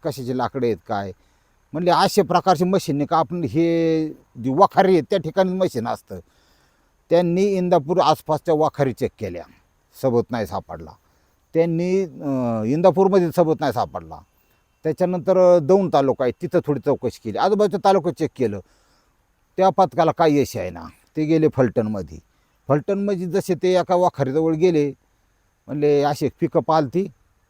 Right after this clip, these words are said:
आणि त्यांनी बाबा माणसाला जाळायला जेवढं लाकूड असेल तेवढं लाकूड नेलेलं आहे. ते वाखारीवाला म्हणला, "आलती ना साहेब, खरं आहे ती, हां, ती परदेशी आलती बघा, पंधरा तारखेला संध्याकाळी आलती बघा, हां, ते आपल्याकडे रिपोर्ट असतो सगळा."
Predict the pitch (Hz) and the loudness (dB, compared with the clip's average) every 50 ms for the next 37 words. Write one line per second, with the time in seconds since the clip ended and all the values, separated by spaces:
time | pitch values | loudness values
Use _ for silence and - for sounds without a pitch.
0 | _ - - 113 135 139 143 139 139 127 - 175 175 170 156 147 147 143 147 151 | _ -12 -8 -6 -2 0 0 0 0 0 0 0 0 2 2 0 0 2 2 2
1 | 156 151 147 147 147 143 151 165 170 151 - 151 139 139 135 131 143 143 147 147 | 2 2 2 2 0 0 -2 -2 -4 -4 -4 -2 -2 0 0 2 2 2 2 2
2 | 147 151 143 151 165 156 127 131 135 123 - 143 143 107 123 131 135 131 120 - | 0 0 0 0 0 2 2 0 0 0 -2 -4 -4 -6 -6 -8 -10 -8 -6 -4
3 | 165 165 143 139 139 139 117 - 135 127 143 151 143 127 123 123 120 113 101 90 | -4 -2 -2 -2 -2 -4 -4 -6 -8 -8 -6 -6 -4 -4 -4 -4 -6 -8 -10 -12
4 | 92 95 _ _ _ _ _ _ _ _ _ _ _ _ _ _ _ _ _ _ | -18 -20 _ _ _ _ _ _ _ _ _ _ _ _ _ _ _ _ _ _
5 | _ - 190 208 208 - - 170 170 180 180 180 185 185 180 165 139 - _ _ | _ 2 2 4 2 2 2 0 0 2 2 0 0 0 -2 -4 -6 -8 _ _
6 | - - 254 247 254 339 285 233 269 269 226 190 165 127 - - 269 311 285 202 | 2 4 4 4 6 6 6 10 12 12 12 12 10 8 6 8 10 10 10 10
7 | 135 123 117 107 101 - _ _ _ - 202 226 202 180 139 - - 214 - 254 | 8 4 0 -2 -4 -10 _ _ _ -2 0 2 2 2 2 0 -2 -2 2 2
8 | 262 277 180 - 247 233 185 175 156 156 165 156 147 135 123 110 - _ _ _ | 4 4 2 2 2 4 4 4 4 2 2 2 0 0 -2 -2 -6 _ _ _
9 | _ _ - 208 226 214 165 139 175 170 - 156 120 - 170 165 160 127 104 107 | _ _ 0 2 4 4 4 4 2 0 0 -2 -4 -2 -2 0 0 0 0 0
10 | 101 92 80 95 87 82 80 - 92 123 107 - - _ _ _ _ _ _ - | -4 -6 -8 -10 -10 -10 -10 -8 -6 -4 -4 -4 -6 _ _ _ _ _ _ -2
11 | 147 180 180 190 226 220 240 240 226 208 202 196 220 190 247 240 214 208 - 151 | -2 0 0 2 2 4 6 6 4 4 4 4 4 4 4 4 4 2 0 0
12 | 123 - 156 139 147 175 | -4 -2 -2 0 0 0